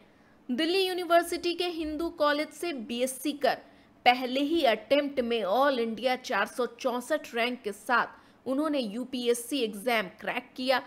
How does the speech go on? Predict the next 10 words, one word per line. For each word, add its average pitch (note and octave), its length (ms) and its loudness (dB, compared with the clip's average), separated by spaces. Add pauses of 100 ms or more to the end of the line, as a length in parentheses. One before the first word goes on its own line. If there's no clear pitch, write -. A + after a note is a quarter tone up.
(280)
और A3+ 140 4
इंडियन C#4+ 540 -2
पुलिस B3+ 400 -2
सर्विस G#3+ 460 -2
यानी A3+ 360 0 (100)
आईपीएस C4+ 500 -2
के G#3+ 120 -2
लिए F#3+ 120 -2
चुने G3+ 260 -4
गए। - 160 -8